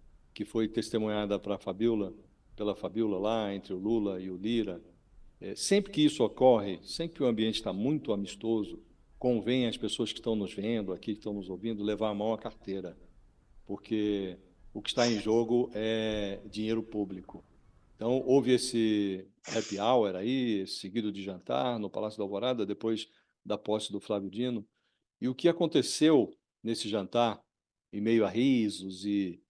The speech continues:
salamaleques, foi algo muito próximo de uma rendição, porque o governo estava endurecendo no seu relacionamento com os parlamentares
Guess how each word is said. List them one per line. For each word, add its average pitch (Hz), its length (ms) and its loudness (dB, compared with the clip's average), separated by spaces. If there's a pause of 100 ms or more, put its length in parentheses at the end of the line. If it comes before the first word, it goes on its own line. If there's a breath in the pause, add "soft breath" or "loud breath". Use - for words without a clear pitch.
(120)
salamaleques, 110 1080 0 (440)
foi 120 120 2
algo 139 180 8
muito 185 260 0
próximo 156 460 4
de 160 60 -4
uma 175 120 2
rendição, 160 720 0 (680)
porque 110 400 2
o 110 100 -2
governo 117 300 2
estava 131 480 4
endurecendo 127 1000 2 (400)
no 107 120 -6
seu 113 200 2
relacionamento 113 680 0
com 110 120 -6
os 104 100 -6
parlamentares 110 880 -4